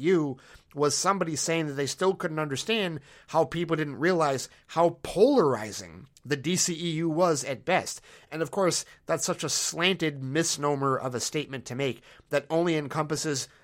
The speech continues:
the breadth of fandom itself and specifically on social media. Because if you want me to buy that the general audience is that polarized in the D C E U, I call bullshit.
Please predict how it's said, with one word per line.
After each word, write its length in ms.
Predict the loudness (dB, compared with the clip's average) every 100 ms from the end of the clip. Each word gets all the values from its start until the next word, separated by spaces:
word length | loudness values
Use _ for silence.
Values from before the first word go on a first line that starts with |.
| _ _ -4
the 120 | -2
breadth 320 | 4 4 4
of 120 | 0
fandom 560 | -2 2 4 4 4 2
itself 580 | 0 -2 4 4 4 0
and 120 | -4 -4
specifically 720 | -4 -2 2 2 0 -2 0
on 200 | 0 0
social 420 | 4 4 4 0
media. 400 | 0 0 0 -4
Because 580 | -6 0 4 4 2 -2 -6 -6 -2
if 180 | 0
you 160 | 0 0
want 320 | 2 2 2
me 240 | 0 0 0
to 160 | -2
buy 460 | 0 4 6 4 2
that 300 | 4 4 2
the 80 | -2
general 400 | 0 2 2 2
audience 420 | 0 0 -2 -4
is 140 | -4
that 240 | 0 0 0
polarized 600 | 2 2 4 4 2 0
in 60 |
the 80 | -4
D 180 | -2 -2
C 160 | -2 -4
E 140 | -6
U, 340 | -4 0 0 0
I 120 | -2
call 200 | 0 0
bullshit. 500 | 2 0 -2 -6 -8